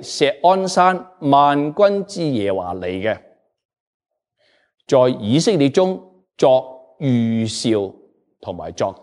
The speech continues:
奇蹟。意思即係話，神藉着耶利米所講嘅說話，佢哋唔聽，神要藉着耶利米所做嘅，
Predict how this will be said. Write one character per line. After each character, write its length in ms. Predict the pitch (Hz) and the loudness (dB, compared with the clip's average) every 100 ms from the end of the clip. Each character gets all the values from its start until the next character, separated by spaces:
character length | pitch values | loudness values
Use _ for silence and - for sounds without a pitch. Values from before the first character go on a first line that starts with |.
| _ _ | _ _
奇 460 | - - 90 65 69 - | -12 -10 -10 -12 -18 -6
蹟。 180 | 107 98 _ _ _ _ _ _ _ _ _ _ _ | -6 -6 _ _ _ _ _ _ _ _ _ _ _
意 160 | 135 127 | -2 -2
思 200 | - 143 | 0 0
即 140 | 143 | 2
係 160 | 131 107 | 2 2
話， 420 | 101 98 92 - _ _ _ _ _ _ _ | 0 0 -4 -10 _ _ _ _ _ _ _
神 520 | - - 110 117 120 | -6 -2 0 0 0
藉 120 | 120 | 0
着 200 | 135 147 | 0 2
耶 280 | 139 113 104 | 2 2 4
利 140 | 120 131 | 4 4
米 180 | 131 | 4
所 240 | 147 147 156 | 4 2 4
講 200 | 143 151 | 4 4
嘅 100 | 147 | 2
說 240 | - 135 120 | 0 -4 0
話， 320 | 107 101 101 | 2 2 0
佢 160 | - 117 | -2 -4
哋 180 | 98 | -4
唔 180 | 78 80 | -8 -14
聽， 340 | 90 143 139 - - _ _ _ _ _ _ _ _ _ | -4 0 0 -4 -18 _ _ _ _ _ _ _ _ _
神 340 | - - 90 101 | -6 -4 -2 2
要 160 | 127 | 2
藉 140 | 117 101 | 2 0
着 180 | 110 104 | 0 -2
耶 280 | 95 87 | -4 -4
利 140 | 92 107 | 0 0
米 200 | 104 113 | 2 2
所 260 | 120 107 | 4 2
做 200 | 131 - | 4 0
嘅， 340 | 90 90 90 | -2 -6 -8